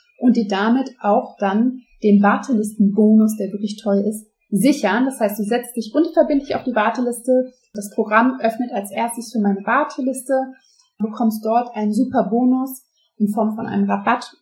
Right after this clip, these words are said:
und kannst am Darmcode-Programm teilnehmen. Und dort ist auch ein großes Thema das Stressmanagement.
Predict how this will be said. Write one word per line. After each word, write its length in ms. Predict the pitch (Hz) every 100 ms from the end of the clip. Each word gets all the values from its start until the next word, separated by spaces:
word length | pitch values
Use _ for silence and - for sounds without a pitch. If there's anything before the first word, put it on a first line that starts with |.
| -
und 160 | 214
kannst 200 | 214 214
am 120 | 190 190
Darmcode-Programm 800 | 196 220 - - - 208 214 214
teilnehmen. 760 | - 202 208 214 214 220 226
Und 160 | 226 202
dort 260 | 202 220 -
ist 180 | - -
auch 200 | 208 -
ein 320 | 202 196 202
großes 460 | - 240 254 226
Thema 580 | - 220 202 202 196 190 -
das 140 | -
Stressmanagement. 1000 | - 269 262 226 214 - 208 202 202